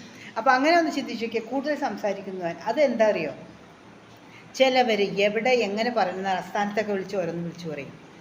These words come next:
അങ്ങനെയുള്ളവർക്കാണ് ഈ പറയണ മണ്ടന്മാർ എന്ന് ഉദ്ദേശിക്കുന്നത്. ആരോട് എന്ത് പറയണമെന്ന് അറിയാതെ, ഞാൻ കഴിഞ്ഞൊരു വീഡിയോയിൽ അത് പറഞ്ഞിരുന്നു, നമ്മുടെ വാക്കിൽ നിന്ന്, നമ്മുടെ സംസാരത്തിൽ നിന്ന് വീഴുന്ന ഓരോ കാര്യങ്ങൾ. അങ്ങനെയുള്ളവരാണ് ഈ മണ്ടന്മാരെന്ന് പറയുന്നത്. പിന്നെ അടുത്തത് സൗന്ദര്യമുള്ളവർ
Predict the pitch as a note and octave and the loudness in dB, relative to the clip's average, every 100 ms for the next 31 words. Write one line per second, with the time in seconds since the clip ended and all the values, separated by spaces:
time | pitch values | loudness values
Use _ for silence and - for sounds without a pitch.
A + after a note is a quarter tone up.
0 | - G3 A3 B3 C4 B3 G#3 G3+ G#3 G#3+ | -8 -4 2 4 4 4 4 2 0 0
1 | F#3+ G#3 G#3 G#3 F#3+ F#3+ F#3 F3+ E3 D#3+ | 0 0 -2 -4 -4 -2 -2 -4 -6 -6
2 | E3 D#3+ D#3+ E3 C#3+ C3+ - C#3 A#2+ - | -4 -4 -6 -8 -10 -12 -14 -14 -16 -16
3 | - - - F#3+ G3+ A3 B3 B3 A3+ F#3+ | -20 -20 -8 0 4 6 6 6 4 2
4 | F#3+ G#3+ F#3 E3+ F3 F#3 F3 D#3+ D#3 F3 | 0 2 2 0 -2 -2 -2 -2 -2 -2
5 | G3+ A#3 A3 G#3+ A3+ A#3 G#3+ G#3+ A3 G#3+ | -4 0 0 0 -4 -4 -2 0 2 0
6 | G#3+ E3+ E3 E3 E3+ F3 G3 F#3 F3 F3 | 0 -4 -4 -4 -6 -4 -2 0 -2 -4
7 | G3 F#3+ F#3 D#3+ F3 G3 G3+ F#3+ F3 F#3 | -6 -6 -8 -8 -6 -6 -4 -6 -2 -2
8 | F#3+ G#3 G3+ F#3+ F3+ F3+ F3 E3+ E3 D3 | -2 -4 -6 -6 -6 -6 -4 -4 -4 -6
9 | D3 C#3 - - - - - - - - | -10 -12 -18 -20 -20 -20 -20 -20 -20 -20
10 | - G#3+ B3+ D#4 D#4+ B3+ A3+ A3+ A3+ A3 | -4 0 2 4 4 8 8 8 6 2
11 | G3+ F#3+ F#3 F3+ F3 F#3+ E3 D3 C#3+ C#3+ | 2 2 0 -2 -2 -4 -4 -4 -4 -6
12 | - - - - - - - - - - | -12 -20 -20 -20 -20 -20 -20 -20 -12 0
13 | C#4 C4 B3 C#4+ C#4+ B3 B3+ C4 C#4+ C#4+ | 4 6 4 2 6 6 6 6 6 8
14 | D4 C#4+ A#3 G#3+ G3+ F#3+ | 6 6 4 4 4 0